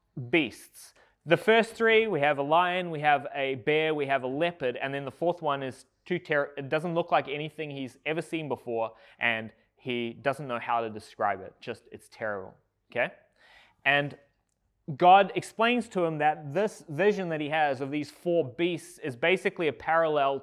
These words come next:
to Nebuchadnezzar's vision of the statue with the four different metals. That the four different beasts represent four different kingdoms. And you kind of get it like Nebuchadnezzar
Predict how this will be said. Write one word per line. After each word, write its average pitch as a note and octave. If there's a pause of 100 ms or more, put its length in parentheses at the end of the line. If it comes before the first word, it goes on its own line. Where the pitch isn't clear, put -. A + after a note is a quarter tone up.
to C#3 (720)
Nebuchadnezzar's D#3
vision C3+
of C3
the C3 (120)
statue C3+
with A#2
the B2+
four C3
different B2 (220)
metals. A#2+ (1200)
That C3
the C3
four F3
different C#3
beasts C#3
represent B2+
four C3+
different A#2+
kingdoms. G#2+ (840)
And B2
you B2
kind F3+
of D3+
get C3+
it B2
like A#2 (1080)
Nebuchadnezzar C#3+